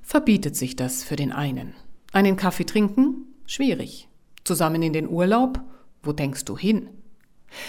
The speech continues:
Jedes aufgegriffene Thema endet bei Corona. Darunter leiden die engsten Verbünde, die Familien und innigsten Freundschaften. Zwei langjährige Freundinnen kamen damit nicht mehr zurecht und holten sich Hilfe in Form eines Coaches.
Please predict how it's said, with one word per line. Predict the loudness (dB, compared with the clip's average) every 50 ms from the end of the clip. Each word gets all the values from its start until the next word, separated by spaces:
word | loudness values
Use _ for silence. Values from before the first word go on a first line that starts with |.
| -12 -14 -14 -2
Jedes | 6 8 8 8 8 6 4 2 0 0
aufgegriffene | 2 2 2 0 -2 -4 0 2 2 2 2 2 2 2 2 0
Thema | 0 0 0 2 2 2 2 2 0 0 -2 -4 -8 -6
endet | -4 -2 -2 -2 -2 -2 -2 -4 -4 -10 -12 -14 -8
bei | -6 -6 -4 -4 -6
Corona. | -6 -4 -4 -2 0 0 0 2 0 0 -2 -4 -6 -8 -12 -16 -20 -20 -20 _ _ -20 -4 _
Darunter | 4 6 6 8 6 6 6 4 2
leiden | 4 4 4 4 2 2 0
die | -2 -2 -4 -2 -2
engsten | 0 0 0 -2 -4 -4 -4 -4 -4
Verbünde, | -2 -2 -2 -2 -2 -2 -2 -2 -2 -4 -6 -8 -10 -14 -16 _ _
die | -12 -6
Familien | -4 -2 0 2 4 4 4 4 4 4 4 4 2 0 -4 -12 -16 -18 -18 -10
und | -4 0 2 2 2 0
innigsten | -4 -2 0 0 2 2 0 -2 -4 -2 -2 -2 -2
Freundschaften. | -2 -4 -2 -2 -2 -2 -4 -6 -8 -8 -10 -10 -10 -10 -10 -14 -18 -20 -20 -20 _ _ _ -18 -16 -14 -12 -12 -12 -6 -4
Zwei | 2 4 6 8 8 8
langjährige | 6 6 6 6 6 4 4 2 2 2 2 0
Freundinnen | 0 0 2 4 4 6 4 4 2 0 0 0 0 -2
kamen | -2 -2 0 0 2 0 2
damit | 2 2 2 2 2 0 0 -2 -4 -8 -6
nicht | -4 -2 -2 -2 -4 -4 -2
mehr | -2 -2 -2
zurecht | 0 0 2 2 2 2 0 -4 -8 -10 -12 -10 -6
und | -6 -4 -2
holten | -2 -2 -2 -2 -4 -4
sich | -4 -4 -2 0
Hilfe | 0 0 0 0 0 -2
in | 0 0 -2 -2
Form | -2 -2 -4 -2 -2 -4
eines | -4 -2 -2 -2 -2 -2 -4
Coaches. | -2 -2 -2 -2 -2 -6 -8 -8 -10 -10 -10 -10